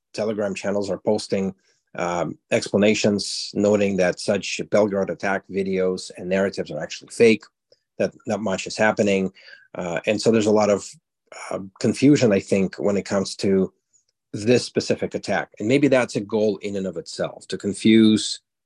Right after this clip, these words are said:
the Russian public, to confuse the government, and others maybe serve as, as a distraction of sorts to Ukraine's other military actions.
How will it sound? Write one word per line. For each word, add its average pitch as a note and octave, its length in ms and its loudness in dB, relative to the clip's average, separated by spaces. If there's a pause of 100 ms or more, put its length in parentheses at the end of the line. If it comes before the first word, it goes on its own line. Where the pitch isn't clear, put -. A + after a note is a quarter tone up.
(100)
the G#2+ 100 4
Russian F#2 320 0
public, A#2+ 440 4
to F#2+ 80 -8
confuse F#2+ 420 -10
the F#2 60 -8
government, G#2 600 2 (440)
and G2 140 0
others G#2+ 600 0
maybe F#2 480 -4
serve G#2 380 0
as, F2+ 200 -2
as G#2+ 280 -2
a G#2 80 2
distraction A#2 840 -2 (140)
of G#2 120 -4
sorts A2+ 520 0 (560)
to G#2+ 600 2 (100)
Ukraine's G#2 580 -4
other G2+ 240 0
military G2+ 480 -2
actions. G#2+ 640 -6